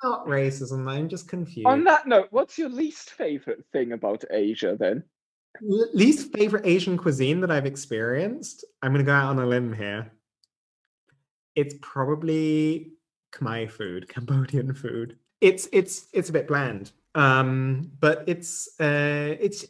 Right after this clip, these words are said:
Speaker 1: it's between Vietnam and Thailand. Your, your expectations are just so fucking high. And also, there are some Khmer dishes which are absolutely delicious. <laughs>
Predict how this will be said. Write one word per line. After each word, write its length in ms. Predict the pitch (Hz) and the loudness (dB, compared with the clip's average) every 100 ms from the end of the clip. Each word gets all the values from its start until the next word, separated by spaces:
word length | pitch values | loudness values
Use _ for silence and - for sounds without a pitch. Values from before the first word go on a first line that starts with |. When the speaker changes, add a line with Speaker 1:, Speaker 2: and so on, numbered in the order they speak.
| - - | -16 -12
Speaker 1:
it's 160 | 185 | -12
between 440 | - 196 - 220 202 | -10 -12 -4 -2 2
Vietnam 540 | 202 175 151 175 175 | 2 2 0 0 0
and 140 | 160 156 | 0 -4
Thailand. 840 | - 180 180 180 139 107 101 127 | -8 -8 -6 -4 -4 -4 -8 -4
Your, 280 | 156 165 - | 0 0 -2
your 280 | 165 160 160 - _ _ _ | 0 0 0 -4 _ _ _
expectations 840 | 175 - 185 185 156 185 196 175 139 | -6 -6 -8 -8 -4 -4 -2 -2 -2
are 60 | |
just 360 | 139 139 - - | -2 -4 -6 -8
so 300 | 208 185 127 | -2 0 -2
fucking 580 | - - 175 - 127 113 | -4 -8 -8 -8 -10 -8
high. 480 | 131 151 110 104 107 _ - _ 214 | -8 -6 -8 -10 -16 _ -20 _ -2
And 100 | 302 | 0
also, 300 | 311 311 160 | 0 2 2
there 140 | 139 156 | 4 4
are 40 | |
some 360 | 151 202 185 170 | 2 -2 -2 -4
Khmer 340 | - 143 131 | -2 -2 0
dishes 300 | 123 - 107 | -4 -6 -10
which 160 | 117 120 | -10 -12
are 120 | 117 | -8
absolutely 500 | 113 - - 107 - | -8 -8 -14 -14 -16
delicious. 680 | - - - - 151 - _ _ | -18 -18 -18 -20 -20 -20 _ _
<laughs> 120 | _ | _